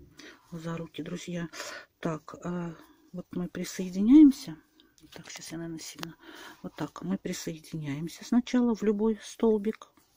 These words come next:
Вот так вот присоединились. Прокладываем эту ниточку, чтобы хвостика тоже у нас нигде не было, потому что это край чистый.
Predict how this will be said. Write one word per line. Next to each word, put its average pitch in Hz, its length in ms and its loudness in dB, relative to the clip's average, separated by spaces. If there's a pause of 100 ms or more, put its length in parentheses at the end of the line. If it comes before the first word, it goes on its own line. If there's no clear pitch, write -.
(100)
Вот 202 160 -6
так 190 260 -10
вот 190 140 -8
присоединились. 170 1040 -6 (520)
Прокладываем 190 720 -2
эту 190 180 -4
ниточку, 160 500 -6
чтобы 208 260 -2
хвостика - 540 -6
тоже 208 260 -2
у 208 40 0
нас 202 260 -2
нигде 190 300 -4
не 196 220 0
было, 185 220 -6
потому 185 380 -6
что - 220 -10
это 170 340 -8
край 175 440 -6
чистый. - 500 -8